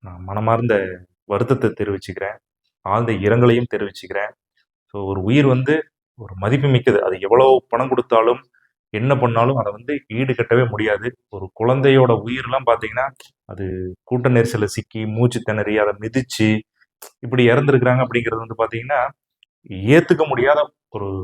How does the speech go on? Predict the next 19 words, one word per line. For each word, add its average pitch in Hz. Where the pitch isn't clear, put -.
விஷயம். 101
அதை 101
வந்து 131
ஏத்துக்கவே 143
முடியாது. 147
அப்படி -
வந்து 160
நம்ம 147
அதை 127
போயி 127
அந்த -
குழந்தைகளை, 123
ஏன்னா, 151
அஹ், 95
தாவேக 151
தலைவர் 107
விஜய் 120
அவர்கள் 117
வந்து 101